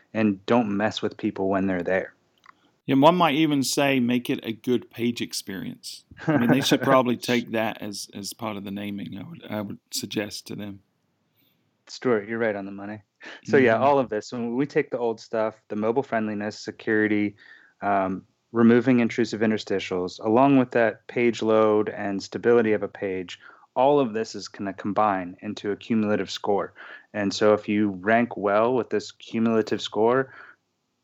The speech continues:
Speaker 1: then you're way more likely to outrank your competition for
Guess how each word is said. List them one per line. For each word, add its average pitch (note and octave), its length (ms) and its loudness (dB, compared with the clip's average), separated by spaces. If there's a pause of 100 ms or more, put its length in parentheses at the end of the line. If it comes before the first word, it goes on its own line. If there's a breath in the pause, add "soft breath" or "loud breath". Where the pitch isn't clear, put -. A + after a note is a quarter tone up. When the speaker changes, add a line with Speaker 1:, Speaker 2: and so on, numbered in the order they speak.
Speaker 1:
then A2 160 2
you're G#2+ 200 0
way G2 420 2
more G#2+ 220 2
likely G#2 320 -2
to G2+ 80 -2
outrank G#2 360 -2
your G#2 60 -8
competition G2+ 760 -6
for F#2+ 380 0